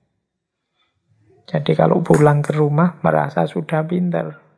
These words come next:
Kakeknya diajari, dianggapnya kakeknya, orang tuanya itu ndak ngerti apa-apa. Ndak pernah kuliah, ndak pernah baca buku.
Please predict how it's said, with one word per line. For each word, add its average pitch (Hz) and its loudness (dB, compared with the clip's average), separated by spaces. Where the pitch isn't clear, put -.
Kakeknya 165 -4
diajari, 143 -6
dianggapnya 139 -4
kakeknya, 156 -2
orang 147 0
tuanya 147 -4
itu 165 -2
ndak 151 0
ngerti 151 -4
apa-apa. 147 -8
Ndak 156 0
pernah 151 2
kuliah, 151 -2
ndak 151 -6
pernah 156 -2
baca 143 -4
buku. 151 -8